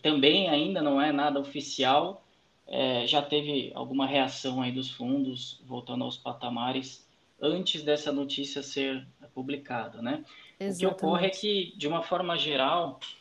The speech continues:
Speaker 1: eu acho que é positivo a gente acabar com essa desconfiança, né?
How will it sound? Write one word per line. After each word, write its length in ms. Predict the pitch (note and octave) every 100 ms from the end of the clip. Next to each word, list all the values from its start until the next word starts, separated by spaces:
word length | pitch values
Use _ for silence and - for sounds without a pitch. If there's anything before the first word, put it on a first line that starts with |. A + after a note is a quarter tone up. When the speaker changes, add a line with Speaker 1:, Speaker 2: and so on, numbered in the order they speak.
| _ _ _ -
Speaker 1:
eu 100 | C3+
acho 200 | C#3 -
que 60 |
é 40 | D3+
positivo 1120 | - D#3 D3+ - D3+ D#3 D#3+ F3 E3+ D#3 -
a 100 | -
gente 540 | C3 C#3 C#3 D#3+ D#3 - -
acabar 500 | - - C#3 C3+ C#3
com 180 | C#3 D3
essa 400 | D3+ D3+ D#3 D3
desconfiança, 1000 | - - - D#3 - F3 C#3 C3 - A#2
né? 220 | A#2+ C3